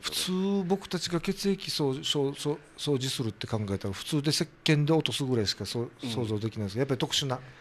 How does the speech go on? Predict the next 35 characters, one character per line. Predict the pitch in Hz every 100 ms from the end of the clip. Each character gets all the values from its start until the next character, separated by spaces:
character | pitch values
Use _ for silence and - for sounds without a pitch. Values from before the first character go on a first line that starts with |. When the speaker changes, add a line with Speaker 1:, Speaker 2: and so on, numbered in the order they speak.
| - - - 165 - - -
Speaker 2:
の | 147
が | 120
あ | 117
る | 113
ん |
で | 98
す | -
ね。 | 104
Speaker 1:
そ | - 127
う |
で | 113
す | -
ね。 | 87 85 - - - -
Speaker 2:
で、 |
そ | 113 127
れ | 110
で | 113
や-、 | 120
さ | -
っ | 135
き | 113
言 |
っ |
た | - 107 104
そ | 101
の | 95
Speaker 1:
う |
ん。 | 104
Speaker 2:
免 | 117
許 | -
証 | 107
を |
出 | 98
し | -
て、 | 117